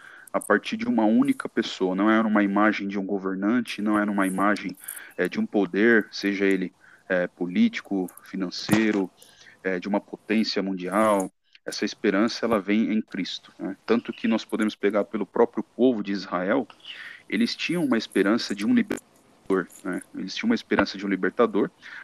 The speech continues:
Aos olhos de uns, ah, já, eh, já tinha-se, eh, de como deveria ser esse libertador, e quando ele veio, ele foi desprezado, né, pelos seus. Então, temos que, acho que a teologia, ela pode nos dizer isso também.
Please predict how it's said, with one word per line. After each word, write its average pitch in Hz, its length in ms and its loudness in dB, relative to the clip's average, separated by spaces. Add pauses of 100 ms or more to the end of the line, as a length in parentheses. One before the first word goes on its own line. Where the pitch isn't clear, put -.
Aos 107 300 4
olhos 147 280 4
de 120 200 0
uns, 104 500 -2 (340)
ah, 92 400 4
já, 101 120 -4 (100)
eh, 110 400 2
já 113 140 0
tinha-se, - 580 -2 (400)
eh, 98 280 4
de 98 100 -4
como 143 420 4
deveria 107 460 2
ser 139 360 0
esse 101 200 -4
libertador, 143 680 2
e 147 60 2
quando 185 400 2
ele 131 160 4
veio, 104 320 0
ele 151 100 0
foi 135 220 -4
desprezado, 104 800 0
né, 98 200 -6
pelos - 260 -8
seus. - 260 -8
Então, 98 280 -2 (580)
temos 101 260 0
que, 113 120 -2
acho 104 200 0
que - 140 -2 (180)
a - 40 -6
teologia, 110 380 2
ela 117 100 4
pode 110 240 4
nos 110 140 -2
dizer 110 160 -2
isso - 140 -6
também. 98 360 -2